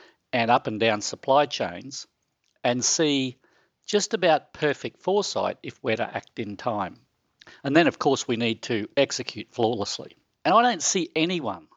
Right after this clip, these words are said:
with that kind of detailed plan or that kind of visibility and foresight.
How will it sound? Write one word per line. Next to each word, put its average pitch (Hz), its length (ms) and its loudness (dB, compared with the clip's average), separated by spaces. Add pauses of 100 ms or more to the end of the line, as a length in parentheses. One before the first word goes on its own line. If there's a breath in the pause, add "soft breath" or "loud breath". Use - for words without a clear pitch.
(120)
with 131 280 -4
that 147 280 2
kind 123 340 -2
of 95 120 -6
detailed 120 500 0
plan 117 420 -2
or 113 140 -2
that 113 260 2
kind 120 300 -6
of 98 60 -12
visibility 107 600 -4
and 98 140 -6
foresight. 107 600 -4